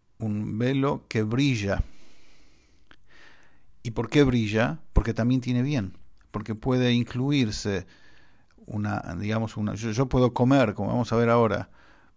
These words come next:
para saciar mi hambre y sentir solamente el placer de la comida,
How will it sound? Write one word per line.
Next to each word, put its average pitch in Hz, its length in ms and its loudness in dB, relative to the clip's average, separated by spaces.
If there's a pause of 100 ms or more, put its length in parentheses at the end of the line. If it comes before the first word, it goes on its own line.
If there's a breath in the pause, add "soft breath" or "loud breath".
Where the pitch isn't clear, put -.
(140)
para 101 240 0
saciar 123 600 0
mi 117 200 2
hambre 117 360 2
y 104 80 -2
sentir 113 600 -2
solamente 113 960 0
el 107 100 -2
placer 107 520 0
de 113 120 0
la 101 120 -2
comida, 101 600 -4